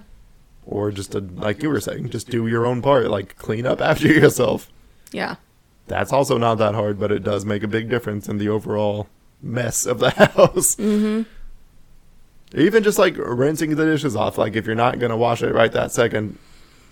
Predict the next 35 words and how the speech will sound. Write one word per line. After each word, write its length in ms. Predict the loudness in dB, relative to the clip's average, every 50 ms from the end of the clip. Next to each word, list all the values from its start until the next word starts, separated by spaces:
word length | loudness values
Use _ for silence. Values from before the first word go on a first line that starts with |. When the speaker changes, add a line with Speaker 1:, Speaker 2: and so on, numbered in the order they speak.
| _ -16 -8
Speaker 1:
rinsing 320 | -6 -4 -4 -4 -4 -2 0
it 80 | 4
off 280 | 4 6 4 4 2 0
makes 200 | -2 -2 0 0
it 120 | -2 -2
way 240 | -2 -2 -2 0 -2
easier 340 | -2 -2 -4 -4 -2 -2 0
to 80 | 0
wash 240 | 0 0 -2 -4 -4
later 380 | -4 -2 -2 -2 -2 -4 -4 -6 -8
for 180 | -6 -6 -4 -2
whoever 320 | -2 -2 -2 -2 -2 -4
ends 160 | -4 -4 -2 -4
up 100 | -4 -4
doing 260 | -6 -8 -6 -6 -4
that. 220 | -4 -4 -6 -8 -12 -18 -8 -4 -2
Speaker 2:
Nothing 400 | 0 0 0 0 0 0 0 0
sets 260 | 0 -2 -2 -2 -4
me 120 | -4 -4
off 220 | -4 -4 -4 -4 -6
on 80 | -6 -6
a 20 |
psychotic 580 | -6 -6 -8 -8 -8 -6 -6 -6 -6 -6 -8 -8
rage 300 | -6 -6 -6 -6 -8 -8
faster 420 | -8 -6 -6 -6 -6 -8 -8 -8
than 220 | -6 -8 -8 -8 -8 -8
unrinsed 1000 | -8 -6 -6 -8 -8 -10 -10 -12 -14 -12 -10 -10 -10 -10 -10 -10 -12 -12 -14 -16 _ _ _ -12
dishes. 760 | -10 -8 -8 -10 -10 -12 -12 -10 -8 -6 -6 -6 -6 2 6 6 6 6 4 -2 -8 -8 -8 -10 -20 -20
Speaker 1:
<laughs> 200 | -20 -18 -6 -2
Speaker 2:
I'm 220 | 0 2 2 2 2
actually 380 | 0 0 0 0 -2 -2 -2 -4
pretty 560 | -4 -8 -14 -8 -2 -2 0 0 0 -2 -4
sure 400 | -2 0 0 2 2 2 2 0
that 240 | 0 -2 -2 -2 -4 -4
I 280 | -2 -2 -2 -2 -4